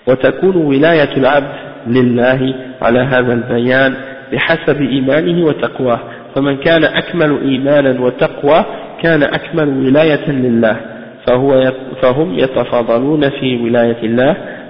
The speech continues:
بحسب تفاضلهم في الإيمان والتقوى.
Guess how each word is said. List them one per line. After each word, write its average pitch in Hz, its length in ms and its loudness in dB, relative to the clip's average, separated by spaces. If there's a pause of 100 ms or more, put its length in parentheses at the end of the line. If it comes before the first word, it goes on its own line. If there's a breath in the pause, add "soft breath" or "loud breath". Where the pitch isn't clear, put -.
(100)
بحسب 160 580 -2
تفاضلهم 135 880 0 (120)
في 123 80 -2
الإيمان 123 680 0
والتقوى. 127 580 -2